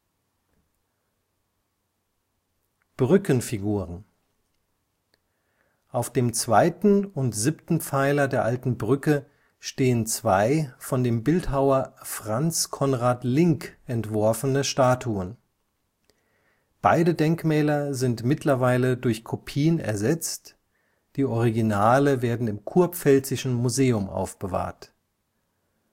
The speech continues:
Am südlichen Ende der Brücke ist es ein Standbild des Bauherren Kurfürst Karl Theodor,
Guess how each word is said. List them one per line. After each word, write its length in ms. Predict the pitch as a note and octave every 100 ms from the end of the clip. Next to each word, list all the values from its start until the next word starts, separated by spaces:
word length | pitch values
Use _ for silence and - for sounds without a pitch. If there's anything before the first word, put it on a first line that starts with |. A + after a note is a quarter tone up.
| _ _ _ _
Am 200 | - A2
südlichen 560 | G2+ C#3 F#3+ G3 F3+ F#3
Ende 320 | B2+ D3+ D#3+
der 120 | D3
Brücke 560 | C3 C3 C#3+ - D3+ B2 _ _ _
ist 320 | C#3 - -
es 100 | B2
ein 260 | - G#2+ G2
Standbild 1000 | - - G2+ C#3+ - - D3+ D3 - -
des 140 | A#2+
Bauherren 840 | - A2 C3+ C3+ C3+ C3 B2+ A2+
Kurfürst 680 | - - D3+ - D3 C3+ -
Karl 320 | - A2+ G#2
Theodor, 680 | G#2 - A2+ C3 D#3 F3 F3